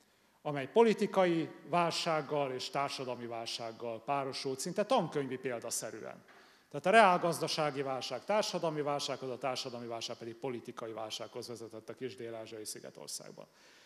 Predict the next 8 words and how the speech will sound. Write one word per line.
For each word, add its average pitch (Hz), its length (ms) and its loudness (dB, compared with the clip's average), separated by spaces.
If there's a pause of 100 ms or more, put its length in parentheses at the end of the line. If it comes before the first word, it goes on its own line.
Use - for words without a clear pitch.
(220)
Nepálnak 196 540 8
is 165 120 -2
nagyon 165 260 2
komoly, 135 520 -2
ö, 135 160 -6
fizetési 135 580 -4
nehézségei 120 720 -6
vannak. - 420 -12